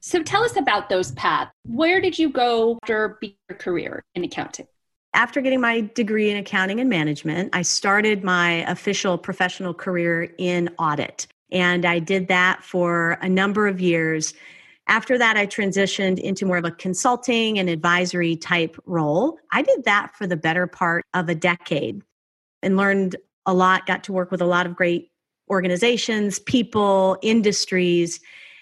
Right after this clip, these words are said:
Speaker 2: And from there, I made a switch into a tour of duty through our national diversity and inclusion offices at my organization. So that was really a way for me to bring to life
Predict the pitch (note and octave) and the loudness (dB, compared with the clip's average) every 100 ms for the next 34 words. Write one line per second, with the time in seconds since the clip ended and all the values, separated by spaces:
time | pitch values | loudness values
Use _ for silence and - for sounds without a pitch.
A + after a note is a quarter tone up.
0 | _ - G#3+ G3+ - G#3+ G3+ G3+ D#4 C4 | _ -2 0 -2 -2 -2 0 2 2 4
1 | F#3+ F3+ F#3 - F#3+ F#3 F#3 F#3 F#3 F#3 | 4 4 2 0 0 2 2 2 2 2
2 | F#3 - F#3+ F#3+ F#3+ F#3 F3+ - G3+ F#3 | 0 -2 0 2 4 2 0 0 0 0
3 | - - G3 F#3+ F#3+ G#3 F#3 F3 F3 - | -4 -4 -2 -2 0 0 2 2 -2 -6
4 | - - - C#4 A3 F#3 A3 F3+ C#3 - | -8 -4 2 2 2 0 2 2 0 -4
5 | - _ - G#3 F#3+ D#3+ F3+ E3+ F3+ - | -16 _ -2 2 2 2 2 2 0 -2
6 | _ - F3+ E3 D#3+ E3 F3+ F3 F3+ E3+ | _ -4 -2 0 -2 0 0 0 -2 0
7 | E3 D#3+ D#3+ A3+ G#3+ F3+ E3+ D#3+ D#3 E3 | 0 -2 0 2 2 0 -2 -2 -2 -4
8 | - - _ D#3 D3+ D3+ - - F3+ - | -4 -6 _ -6 -6 -6 -10 -2 0 0
9 | F3+ - E3+ D#3+ D3+ D3+ C#3+ - D#3+ - | -2 0 -2 0 0 -2 -2 -6 -6 -2
10 | G3 F3+ F3+ - - - F3 A3 C#4 A#3 | 2 0 -2 -16 -20 -6 0 2 2 2
11 | G3+ F#3 G3 G3 F#3+ F3 F3 F3 - F3+ | 0 2 2 4 4 4 2 0 0 0
12 | F3 E3 D#3 F3 F3+ F3+ F3 E3+ F3+ E3 | 0 0 -2 0 2 2 0 -2 0 2
13 | D#3+ E3+ E3+ | 2 2 -2